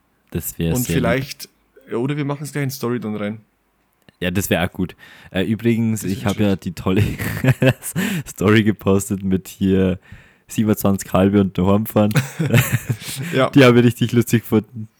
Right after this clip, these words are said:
Speaker 1: Ah.
Speaker 2: Die fand ich auch gut, ja.
Speaker 1: Ihr habt so einfach,
Speaker 2: Das
Speaker 1: wie ihr
Speaker 2: war
Speaker 1: das
Speaker 2: echt
Speaker 1: erzählt, so voll gechillt, so: „Ja, mei, ja, war vielleicht nicht optimal, gell.“ Hm.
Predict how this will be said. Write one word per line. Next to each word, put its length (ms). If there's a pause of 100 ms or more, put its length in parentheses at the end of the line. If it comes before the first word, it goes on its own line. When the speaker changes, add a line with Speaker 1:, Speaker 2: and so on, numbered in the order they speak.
(120)
Speaker 1:
Ah. 240 (300)
Speaker 2:
Die 100
fand 260
ich 100
auch 220
gut, 220
ja. 200 (220)
Speaker 1:
Ihr 140
habt 200
so 100
einfach, 200
Speaker 2:
Das 100
Speaker 1:
wie 40
ihr 60
Speaker 2:
war 60
Speaker 1:
das 140
Speaker 2:
echt 100
Speaker 1:
erzählt, 480 (220)
so 200
voll 200
gechillt, 440
so: 100
„Ja, 240
mei, 280
ja, 460
war 120
vielleicht 260
nicht 80
optimal, 580
gell.“ 320
Hm. 220